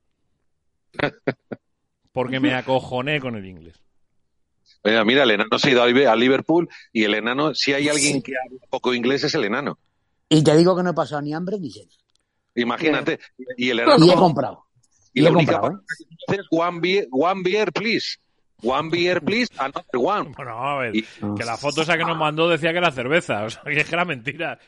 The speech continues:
Speaker 2: Eso no era cerveza.
Speaker 3: Cerveza de allí,
Speaker 2: <laughs>
Speaker 3: cerveza
Speaker 2: Pero vamos
Speaker 3: de
Speaker 2: a
Speaker 3: allí.
Speaker 2: ver, que ni la coronita es, es, es, es, tiene ese color, Raúl, no me fastidies.
Speaker 3: Sí, sí, hazme caso, amigo, hazme caso.
Speaker 2: Bueno,
Speaker 3: Probé,
Speaker 2: bueno.
Speaker 3: creo que fueron cinco o seis modelos diferentes, ¿eh?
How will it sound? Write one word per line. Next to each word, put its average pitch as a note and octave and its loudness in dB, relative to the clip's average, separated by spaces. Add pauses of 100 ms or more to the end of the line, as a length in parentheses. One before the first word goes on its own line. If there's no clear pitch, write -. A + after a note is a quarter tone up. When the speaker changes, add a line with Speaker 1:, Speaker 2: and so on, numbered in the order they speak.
(140)
Speaker 2:
Eso D#3+ -6
no E3 -6
era F3+ -2
cerveza. D#3+ -6 (1120)
Speaker 3:
Cerveza C3 6
de C#3 6
allí, C3 4
Speaker 2:
<laughs> - -20
Speaker 3:
cerveza C3+ 2
Speaker 2:
Pero C#3+ 0
vamos C#3 4
Speaker 3:
de C#3 -2
Speaker 2:
a E3+ 2
Speaker 3:
allí. D3+ 2
Speaker 2:
ver, B2 -4 (260)
que D3+ -2
ni E3 -4
la D#3 -2
coronita D3+ 0
es, D3 -4
es, D#3 0
es, D3+ -4
es, - -10
tiene E3 -4
ese D#3+ -6
color, A2 -2
Raúl, C3 -2
no B2 -8
me C#3+ -8
fastidies. G#2 -10
Speaker 3:
Sí, - -12 (180)
sí, - -6
hazme C3+ 6
caso, A#2 0
amigo, G#2 -6
hazme A2 -6
caso. G2 -14
Speaker 2:
Bueno, A#2 -14
Speaker 3:
Probé, D3+ 6
Speaker 2:
bueno. G3 6 (100)
Speaker 3:
creo G3+ 6
que C#3 2
fueron G3 0
cinco F#3+ -2
o D3+ -2
seis E3+ -2
modelos C3+ -6
diferentes, G#2 -14
¿eh? A2 -20